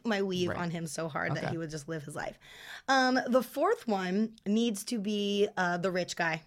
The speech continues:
Speaker 2: Okay.
Speaker 1: That I get to do fancy, cool things.
Speaker 2: Right.
Speaker 1: But superficial, I'm not trying to, like, get down with you
Speaker 2: Mm-hmm.
Speaker 1: because you are superficial, but, like, maybe we could do cool things, which I don't even like. That's why these are just, like, my, like, it's my vision
Speaker 2: Okay.
Speaker 1: board. You know, this might not really come
Speaker 2: Wow.
Speaker 1: true.
Speaker 2: Okay.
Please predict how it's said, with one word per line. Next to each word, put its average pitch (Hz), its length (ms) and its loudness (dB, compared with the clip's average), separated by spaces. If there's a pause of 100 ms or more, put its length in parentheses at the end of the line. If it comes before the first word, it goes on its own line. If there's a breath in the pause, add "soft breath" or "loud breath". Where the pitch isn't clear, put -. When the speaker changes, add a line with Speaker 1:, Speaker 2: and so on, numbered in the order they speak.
(560)
Speaker 2:
Okay. 120 300 -6
Speaker 1:
That 180 160 0
I 196 100 4
get 202 200 2
to 214 60 0
do 190 140 0
fancy, 185 320 -4
cool 180 180 -6
things. 175 540 -8
Speaker 2:
Right. 110 300 4
Speaker 1:
But 190 240 4
superficial, 247 580 2
I'm 220 200 4
not 202 140 2
trying 208 180 -2
to, 185 200 0
like, 175 240 -2
get 196 160 -2
down 190 220 0
with 185 160 -4
you 214 300 0 (200 soft breath)
Speaker 2:
Mm-hmm. 120 120 -4
Speaker 1:
because 190 440 2
you 185 160 2
are 175 140 0
superficial, 175 580 -4
but, 156 140 -6
like, 175 160 -2
maybe 233 240 2
we 208 120 0
could 180 120 -6
do 180 120 0
cool 175 180 -4
things, 170 280 -6
which 320 260 2
I 392 80 8
don't 359 140 6
even 240 240 2
like. 220 240 2
That's 208 180 2
why 214 120 0
these 196 160 -4
are 202 60 -2
just, 180 180 -8
like, - 160 -8
my, 165 140 -6
like, - 240 -8 (420 soft breath)
it's - 100 -6
my 262 100 4
vision 185 380 0
Speaker 2:
Okay. - 60 -2
Speaker 1:
board. - 280 -4 (120)
You 208 140 4
know, - 140 -4
this 185 200 -4
might 190 180 4
not 175 100 -2
really 98 320 6
come 98 100 2
Speaker 2:
Wow. 98 60 0
Speaker 1:
true. 165 180 -2
Speaker 2:
Okay. 131 220 0